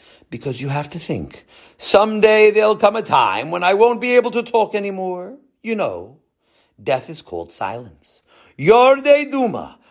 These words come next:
those who go down to silence. David HaMelech said, "Please Hashem, save me from death. I shouldn't be among the Yordei Duma,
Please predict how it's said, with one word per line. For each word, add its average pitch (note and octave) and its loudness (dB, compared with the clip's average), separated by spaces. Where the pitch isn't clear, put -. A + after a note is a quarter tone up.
those D3+ -4
who G#3+ -12
go A3 4
down B2 -2
to F3 -12
silence. - -14
David A2 -6
HaMelech A2+ -2
said, G#2 -8
"Please B3 2
Hashem, G#2 -6
save A#3+ 2
me G#3+ -2
from E3+ -4
death. D#3 -2
I A3 4
shouldn't C4+ -6
be B3+ 2
among A#3+ 2
the A#3+ -4
Yordei B3 4
Duma, B3 0